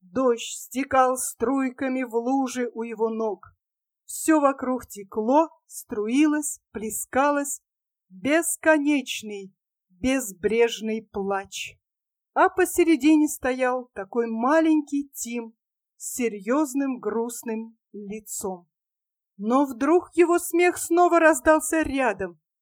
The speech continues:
такой, как всегда, с переливами, руладами, со счастливым захлебывающимся смешком.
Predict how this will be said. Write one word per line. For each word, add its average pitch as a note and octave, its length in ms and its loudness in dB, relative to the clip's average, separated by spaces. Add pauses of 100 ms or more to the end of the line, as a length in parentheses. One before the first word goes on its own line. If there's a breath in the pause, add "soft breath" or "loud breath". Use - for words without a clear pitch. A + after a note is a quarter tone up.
(320)
такой, D4+ 480 4
как C#4 260 4
всегда, C#4+ 580 2
с - 180 -12
переливами, B3 680 0
руладами, G#3+ 760 4 (380)
со D#4 220 0
счастливым E4 720 4
захлебывающимся D4 1600 0
смешком. B3 800 0